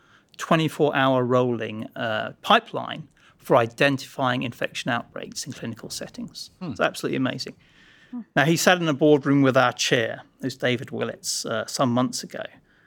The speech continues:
Speaker 1: and he told the story and he said, "This would not have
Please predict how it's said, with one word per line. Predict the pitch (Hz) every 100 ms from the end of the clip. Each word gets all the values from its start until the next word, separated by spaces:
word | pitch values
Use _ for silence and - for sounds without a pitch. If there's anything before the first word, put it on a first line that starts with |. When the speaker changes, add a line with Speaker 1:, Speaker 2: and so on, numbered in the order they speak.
| _ _ _ _
Speaker 1:
and | - 135
he | 120
told | - 175 139
the |
story | 131 - 170 143 110
and | 110
he | 117
said, | - 123 117 - _ _ _ _ _
"This | 143 135 175 - -
would | 135
not | 151 165 165
have | 156